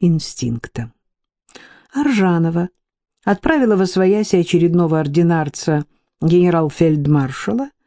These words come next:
и поздним вечером у ворот её дома – остановилась карета, запряжённая шестью лошадьми цугом. Вышел из неё Потёмкин, таврически закутанный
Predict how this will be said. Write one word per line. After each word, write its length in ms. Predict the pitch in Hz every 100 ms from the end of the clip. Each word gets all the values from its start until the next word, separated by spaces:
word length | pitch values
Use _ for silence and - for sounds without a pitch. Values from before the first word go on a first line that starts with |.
| _ _ _ -
и 120 | 170
поздним 440 | 175 311 302 302
вечером 540 | 262 262 - 247 233 226
у 60 |
ворот 360 | 220 214 214 208
её 220 | 196 196
дома – 500 | 175 180 180 175 175 - _ _ _
остановилась 720 | 175 170 208 233 247 330 302
карета, 760 | - 220 190 165 156 147 214 233 _
запряжённая 960 | 165 180 180 175 175 190 180 175 175 170 - - - _
шестью 840 | - 208 190 - - 185 220 294 -
лошадьми 640 | 220 208 - 170 151 175
цугом. 560 | 180 - 117 104 117 107 - _ _ _ _ _ _ _
Вышел 520 | 170 202 220 196 202 196
из 160 | 190
неё 480 | 196 190 190 202 285 -
Потёмкин, 640 | 180 175 180 180 175 170
таврически 720 | 151 165 165 175 175 - - 180
закутанный 840 | 165 175 180 180 175 170 170 160